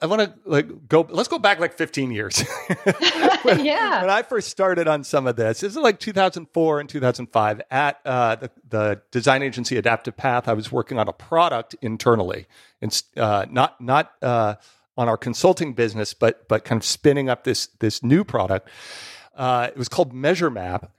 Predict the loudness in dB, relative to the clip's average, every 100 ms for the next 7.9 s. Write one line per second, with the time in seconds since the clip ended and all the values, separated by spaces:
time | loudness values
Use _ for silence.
0 | -4 -2 0 0 -2 2 2 4 2 2
1 | 0 2 2 4 4 2 0 -2 -2 _
2 | _ 0 2 2 0 0 -2 -8 -2 0
3 | 2 0 0 -2 -2 -2 2 4 2 2
4 | 0 0 -2 0 0 0 -2 -2 0 -2
5 | 0 0 0 -2 -2 -10 -4 0 0 0
6 | -4 0 2 2 0 -2 -4 0 2 2
7 | 0 -2 0 2 2 2 0 -2